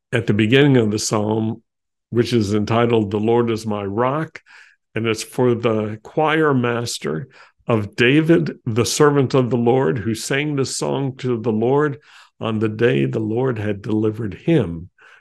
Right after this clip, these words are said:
from the hand of all his enemies and from the hand of Saul. And in verse forty-six of Psalm eighteen, he declares, "The Lord lives,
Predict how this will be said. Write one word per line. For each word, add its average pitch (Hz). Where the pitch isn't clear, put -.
from 101
the 98
hand 113
of 104
all 123
his 127
enemies 87
and 107
from 95
the 87
hand 90
of 92
Saul. -
And 110
in 104
verse 117
forty-six 117
of 101
Psalm 107
eighteen, 101
he 110
declares, 104
"The 104
Lord 117
lives, 117